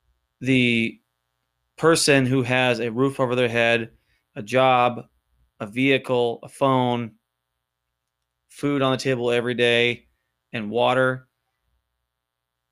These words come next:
are richer than most people in this planet. And so our minds have to change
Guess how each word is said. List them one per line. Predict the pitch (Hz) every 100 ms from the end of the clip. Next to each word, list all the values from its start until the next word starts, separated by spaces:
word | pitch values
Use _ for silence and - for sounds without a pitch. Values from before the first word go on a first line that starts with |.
| _ -
are | 131 120
richer | 117 143 - 147 135
than | 120 117
most | 131 135 -
people | 135 123 120 -
in | 117 110
this | 104 -
planet. | - 107 90 - _ _ _ _ _ _ _ _ _ _ _ _ _ _ _ _ _ _ _ _ _ _ _ _ _ _ _ -
And | 131
so | - 123 117 117 123 _ _ _ _ _ _ _ _ _ _ _ _ -
our | 143
minds | 151 147 147 131 127 120
have | - 127 127 -
to | 120
change | - 143 139 123 117 110 - -